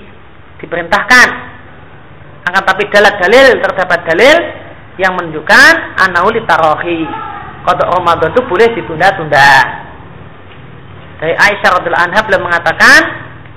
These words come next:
"Kana yakunu alayya." Kok kana yakunu? Di sini cetakan saya.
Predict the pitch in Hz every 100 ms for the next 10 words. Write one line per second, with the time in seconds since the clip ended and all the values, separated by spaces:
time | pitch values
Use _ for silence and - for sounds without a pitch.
0 | - - - - - - - 220 254 240
1 | 226 220 208 175 175 160 226 320 - -
2 | 135 135 - 160 175 175 170 214 190 -
3 | - - - - - - - - - -
4 | - - - - - - - - - 151
5 | 160 190 - 160 - 160 185